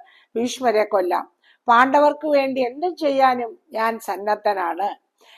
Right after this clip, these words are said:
എന്റെ സഖാവായ അർജുനന് ഞാനും രണ്ടല്ല. ആ സ്ഥിതിക്ക് ഭീഷ്മവധം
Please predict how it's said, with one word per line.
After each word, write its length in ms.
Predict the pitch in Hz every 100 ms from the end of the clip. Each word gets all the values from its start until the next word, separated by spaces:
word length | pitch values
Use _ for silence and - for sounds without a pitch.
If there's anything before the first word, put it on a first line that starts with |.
| -
എന്റെ 220 | 214 226 254
സഖാവായ 680 | 262 240 262 269 262 262 262
അർജുനന് 800 | 262 240 233 208 294 294 277
ഞാനും 600 | 277 247 233 269 277 254 214
രണ്ടല്ല. 640 | 214 226 208 180 175 - _ _ _ -
ആ 200 | 214 254
സ്ഥിതിക്ക് 640 | - - 277 277 277 240 208
ഭീഷ്മവധം 760 | 262 320 - 359 302 247 220